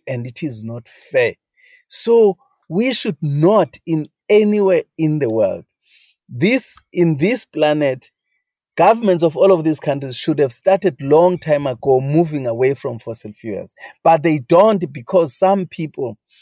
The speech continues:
are standing to benefit. Those pro-, uh, those companies are more influential to politicians all over the world, and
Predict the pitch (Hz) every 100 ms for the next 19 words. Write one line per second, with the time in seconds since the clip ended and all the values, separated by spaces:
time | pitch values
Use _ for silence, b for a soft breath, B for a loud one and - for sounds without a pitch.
0 | b b b _ - 170 196 - 165 165
1 | 156 139 127 135 127 139 123 110 135 113
2 | 104 160 202 220 220 190 156 b b _
3 | - 170 139 143 139 147 196 202 - -
4 | 160 160 156 135 113 - b b _ 147
5 | 147 156 185 202 - 165 147 139 139 131
6 | - 123 120 120 - 107 107 - 113 120
7 | 101 - - 147 147 127 101 92 92 90
8 | - _ B B - 139 131 117